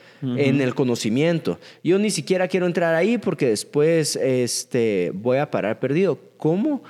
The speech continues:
Speaker 2: cómo abordas tú a ese grupo de, de
Speaker 1: Ok.
Speaker 2: personas?
Speaker 1: Ambos. Ok, eh, yo creo, mis hermanos que me escuchan, si uno, si uno se llama cristiano, tú tienes que tener el fundamento de tu creencia.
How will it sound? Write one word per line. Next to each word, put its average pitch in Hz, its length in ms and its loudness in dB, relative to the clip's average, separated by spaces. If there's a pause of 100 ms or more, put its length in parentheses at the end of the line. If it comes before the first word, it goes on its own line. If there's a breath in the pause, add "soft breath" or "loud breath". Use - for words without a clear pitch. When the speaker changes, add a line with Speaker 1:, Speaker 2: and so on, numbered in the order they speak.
(720 loud breath)
Speaker 2:
cómo 180 240 0
abordas 151 560 -2
tú 180 200 0
a 190 80 2
ese 151 260 0
grupo 135 320 -2
de, 127 100 0
de 123 180 -4
Speaker 1:
Ok. 107 60 -10
Speaker 2:
personas? 113 560 -6
Speaker 1:
Ambos. 123 460 -2 (840 loud breath)
Ok, 131 240 -6
eh, 147 480 -4 (400 loud breath)
yo 143 260 -4
creo, 208 180 2
mis 196 200 0
hermanos 147 960 -2
que 131 100 -2
me 120 100 -2
escuchan, 135 560 -4 (1500 loud breath)
si - 260 -4
uno, 226 360 2 (760)
si - 160 -4
uno 214 80 0
se 247 120 -2
llama 226 280 0
cristiano, 151 680 -2 (1120 soft breath)
tú 143 100 -2
tienes 170 220 0
que 190 80 -2
tener 175 200 -2
el 180 60 -2
fundamento 131 600 0
de 156 100 2
tu 120 160 -4
creencia. 120 640 -2